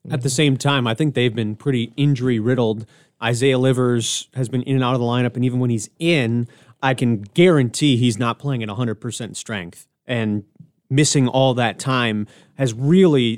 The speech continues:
thrown off his development because he is probably the best scorer, best shooter on that team when fully healthy. And if he had a full healthy season, he would be one of the best players in the entire Big Ten. So that,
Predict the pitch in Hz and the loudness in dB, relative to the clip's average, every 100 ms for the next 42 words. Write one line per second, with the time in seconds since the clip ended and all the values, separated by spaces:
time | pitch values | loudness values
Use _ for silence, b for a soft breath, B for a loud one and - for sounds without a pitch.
0 | 123 - 143 131 123 113 135 131 101 107 | -6 -8 -2 0 0 -4 -2 -4 -2 -4
1 | 113 110 90 90 110 - 104 - 139 131 | 0 -2 -4 -10 -12 -6 -6 -2 0 0
2 | 123 b b b b b b _ 151 143 | -2 b b b b b b _ 0 2
3 | 170 185 131 110 147 143 - _ _ - | 2 4 2 0 0 -2 -8 _ _ -8
4 | - - 160 165 151 151 143 143 135 - | -2 4 6 6 4 2 0 0 0 -2
5 | - 175 170 131 127 127 139 123 110 - | 2 4 6 4 0 0 0 0 -2 -6
6 | - 139 113 110 110 101 135 127 110 131 | -2 0 0 -2 -4 -2 -2 -2 0 0
7 | 120 110 101 107 113 120 120 127 120 110 | 0 -6 -6 -6 -4 -4 -2 -2 -2 -2
8 | 147 139 135 127 _ 135 135 135 113 104 | 0 2 0 -4 _ -4 -4 -4 -6 -6
9 | - 135 135 120 101 95 b b b b | -4 -2 0 -2 -6 -8 b b b b
10 | 123 123 113 110 _ - 107 120 120 113 | -4 -2 -2 -6 _ -6 -2 -2 -2 -2
11 | 110 117 - 131 113 107 107 101 92 113 | -2 -4 -4 -4 -2 -2 -2 -4 -4 -4
12 | 107 90 101 87 - 123 87 - 127 123 | -4 -4 -6 -6 -6 -4 -6 -6 -4 0
13 | 165 | -2